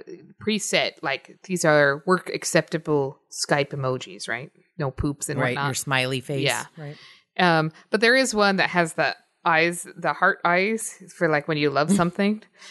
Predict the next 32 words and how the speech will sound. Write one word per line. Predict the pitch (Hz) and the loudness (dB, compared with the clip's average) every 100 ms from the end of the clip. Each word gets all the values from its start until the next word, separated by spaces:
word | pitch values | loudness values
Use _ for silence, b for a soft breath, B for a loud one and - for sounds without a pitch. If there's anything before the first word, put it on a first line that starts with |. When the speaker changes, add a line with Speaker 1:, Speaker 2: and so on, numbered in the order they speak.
| B B | B B
Speaker 1:
And, | 180 170 156 | 2 4 4
Speaker 2:
Mm-hmm. | 160 165 160 151 156 _ _ - | 2 0 -2 -4 -8 _ _ 0
Speaker 1:
uh, | 175 151 143 - - - 151 98 | 2 2 -2 -12 -18 -16 -14 -6
me | 175 | 2
and | 180 | 4
my | 165 | 4
coworker | 151 170 160 151 143 | 2 0 0 -2 -4
were | 143 | -2
bitching | 160 147 151 | -2 -2 -2
about | 139 131 | -2 -2
something, | - 135 - 117 110 | -4 -10 -12 -12 -4
and | 170 | 0
there | 180 190 | 2 4
is | 208 196 | 4 4
a | 160 147 | 4 4
banging | 113 170 165 | 2 0 0
my | 156 143 | 0 0
head | 139 | 0
against | 156 147 143 - | -2 -2 -4 -6
the | 135 | -6
wall | 131 147 | -4 -4
one. | 165 185 220 220 _ b b b - | -2 -2 -2 -6 _ b b b -14
It's | - | -12
right | 175 185 214 | -2 0 0
Speaker 2:
Mm-hmm. | 170 | 2
Speaker 1:
next | 175 185 - - | 0 -2 -6 -2
to | 175 151 147 151 _ _ _ 190 | 0 0 -2 -6 _ _ _ -10
the | 170 151 143 | -2 2 0
heart | 143 185 165 - | 2 2 2 2
eyes | 151 147 | 0 0
emoji. | 160 202 254 - - | 0 0 2 0 -2
<laughs> | - | -4